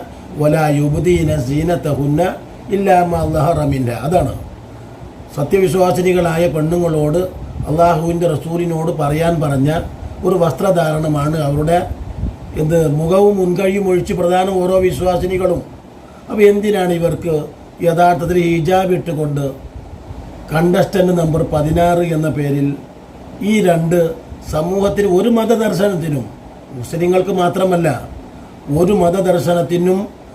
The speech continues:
മാതൃകയില്ലാത്ത രീതിയിൽ അങ്ങേയറ്റം മോശമായിട്ടുള്ള ഈ രണ്ടു സ്ത്രീകളെ നോക്കണം. അവരുടെ കുടുംബം ഇത് കാണുന്നു,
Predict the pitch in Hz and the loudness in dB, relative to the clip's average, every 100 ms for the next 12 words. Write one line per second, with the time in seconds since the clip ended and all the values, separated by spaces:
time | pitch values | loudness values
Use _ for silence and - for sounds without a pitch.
0 | - 147 151 170 180 175 170 165 170 160 | -8 -4 0 2 2 4 2 2 0 0
1 | 165 151 151 160 165 170 180 - - - | 0 0 0 0 0 0 -2 -6 -16 -18
2 | - - - - - 127 143 190 202 190 | -18 -14 -12 -12 -10 -6 0 4 6 4
3 | 170 185 170 156 170 175 180 160 151 147 | 0 -2 -2 -2 0 0 -2 -2 -4 -4
4 | 156 175 160 185 156 170 180 175 185 190 | 0 2 4 2 2 0 -2 4 4 4
5 | 151 - - - - - - - - 214 | 0 -2 -10 -14 -18 -18 -20 -12 -4 0
6 | 180 123 - - - 127 160 180 180 160 | 0 -2 -8 -18 -8 -2 2 2 2 2
7 | 170 190 185 180 185 185 196 190 127 | 0 2 2 2 2 2 2 0 -2